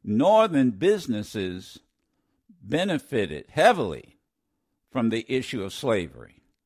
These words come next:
even though slavery might not have existed in this northern state or that northern state. A lot of people don't know this,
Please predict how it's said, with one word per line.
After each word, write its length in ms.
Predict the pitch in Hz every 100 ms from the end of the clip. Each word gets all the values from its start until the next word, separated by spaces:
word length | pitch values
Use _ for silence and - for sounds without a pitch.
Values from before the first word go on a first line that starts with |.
| -
even 420 | 131 123 117 113
though 340 | 120 110 110 - _ _
slavery 640 | - 156 143 123 110 113
might 340 | 107 110 113 -
not 240 | 110 107
have 140 | 104 95
existed 720 | 90 85 101 131 - 113 98
in 160 | 92
this 300 | 98 110 - -
northern 420 | 101 101 92 95
state 360 | 87 - 101 90
or 80 | 87
that 260 | 95 131 -
northern 420 | 87 80 76 76
state. 360 | - 104 80 - _ -
A 40 |
lot 200 | 135 220
of 80 | 214
people 260 | 151 131 110
don't 320 | 113 107 120
know 220 | 185 -
this, 400 | 76 67 -